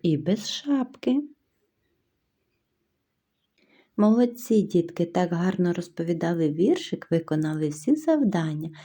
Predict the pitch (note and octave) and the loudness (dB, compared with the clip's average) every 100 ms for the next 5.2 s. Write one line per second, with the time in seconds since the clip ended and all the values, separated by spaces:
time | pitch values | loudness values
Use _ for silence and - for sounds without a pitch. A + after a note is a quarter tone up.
0 | - - D#3+ D#3 D3 D3+ D3+ - D3 D3+ | -8 0 2 4 2 2 2 0 -2 -2
1 | F3 D4+ E4 G#3+ - D3 E3+ G3+ C#4+ - | 0 0 0 -4 -4 -6 -2 0 0 0
2 | E4+ E4 D#4+ D4+ G3 E3+ D#3+ D#3+ D#3+ D#3 | 0 4 4 4 4 2 0 -2 -2 -2
3 | D#3 D3+ D3+ C#3+ D3+ D3 D3 - D3 F3+ | -2 -2 -2 -4 -4 -2 -2 -4 -4 0
4 | F4 F#4 D4+ A#3+ D4 F#4 F4 B3 A3 G#3+ | 2 4 4 2 4 2 2 -2 0 -2
5 | G#3+ G#3+ | -2 -2